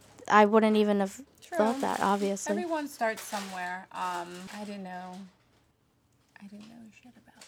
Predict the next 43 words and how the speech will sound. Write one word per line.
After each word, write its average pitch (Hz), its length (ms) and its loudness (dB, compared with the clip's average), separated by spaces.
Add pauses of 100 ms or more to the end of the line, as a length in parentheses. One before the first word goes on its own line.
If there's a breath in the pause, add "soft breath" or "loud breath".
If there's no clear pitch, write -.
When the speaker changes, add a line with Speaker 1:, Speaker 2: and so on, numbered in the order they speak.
(120)
Speaker 2:
shit. - 760 2
<laughs> 226 340 -4
About 214 360 2
skincare. 214 680 4 (200 loud breath)
I 254 120 2
didn't 359 160 -2
even 359 260 0
know 254 220 0
about 247 340 0
esthetician. 208 1080 -8 (340 soft breath)
So - 160 -6
I 214 60 -2
never 220 200 -4
broke 220 240 -6
out 226 140 -2
in 233 80 -8
high 202 180 -8
school. 208 380 -10
After 214 360 -6
high 214 200 -8
school, 202 540 -12
I 196 540 -8 (880)
moved 220 260 -12
to 220 60 -14
the 196 100 -10
desert. 185 460 -10 (380 soft breath)
So 220 180 -4
I 202 120 0
guess 208 300 -4
because 202 520 -8
of 196 400 -4
being 202 320 -8
out 190 180 -6
in 208 100 -8
that 190 240 -8
climate, 196 720 -8
um, 196 360 -8
I 202 60 -10
never 196 320 -8
wore 196 240 -8
S 196 240 -10
P 202 180 -10
F. 190 400 -8